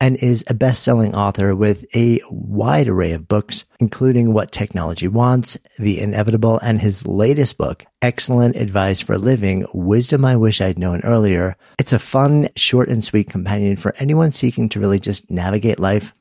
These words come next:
with grace and humor and creativity. And as a senior maverick at Wired and co-chair of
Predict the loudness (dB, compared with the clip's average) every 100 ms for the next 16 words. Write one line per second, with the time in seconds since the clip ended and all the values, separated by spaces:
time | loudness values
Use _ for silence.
0 | -4 -2 -2 0 4 4 2 -4 -6 0
1 | 2 4 4 2 -4 -4 -4 -4 -6 -6
2 | -6 -10 -12 -4 -2 0 0 0 0 0
3 | 2 2 0 0 -2 -2 -2 -2 -4 _
4 | -2 0 2 0 -2 -4 0 0 0 -2
5 | -2 -4 -4 -4 -6